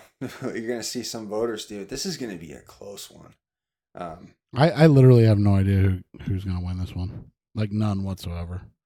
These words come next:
Speaker 1: I just have a, a feeling that Stroud's
Speaker 2: You
Speaker 1: gonna be fourth. <laughs>
Speaker 2: You think it's still gonna go to Williams?
Speaker 1: Yeah, I think it'll be Williams. I think it'd be Williams, Duggan,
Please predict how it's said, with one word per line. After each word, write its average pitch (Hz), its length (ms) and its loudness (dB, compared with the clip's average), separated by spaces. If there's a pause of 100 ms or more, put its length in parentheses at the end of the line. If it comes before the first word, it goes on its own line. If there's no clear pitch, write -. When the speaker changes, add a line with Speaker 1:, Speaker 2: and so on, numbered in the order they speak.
Speaker 1:
I 104 100 -12
just 120 200 -14
have 113 300 -4 (260)
a, 107 220 -20
a 104 40 -14
feeling 113 500 -8
that 87 180 -14 (1400)
Stroud's 104 480 -2
Speaker 2:
You - 40 -16
Speaker 1:
gonna 101 120 -14
be 90 80 -14
fourth. 82 540 -12
<laughs> - 60 -16 (720)
Speaker 2:
You 127 160 2
think 131 380 2
it's 123 100 0
still 123 200 -2
gonna 120 160 -4
go 113 120 -4
to 110 60 -2
Williams? 110 640 -6 (960)
Speaker 1:
Yeah, 104 260 0
I 98 60 -2
think 107 160 -10
it'll 98 120 -8
be 98 120 -8
Williams. 98 840 -8 (800)
I 117 140 -2
think 143 260 -8
it'd 117 140 -14
be 113 240 -8
Williams, 117 800 -8 (680)
Duggan, 104 600 -6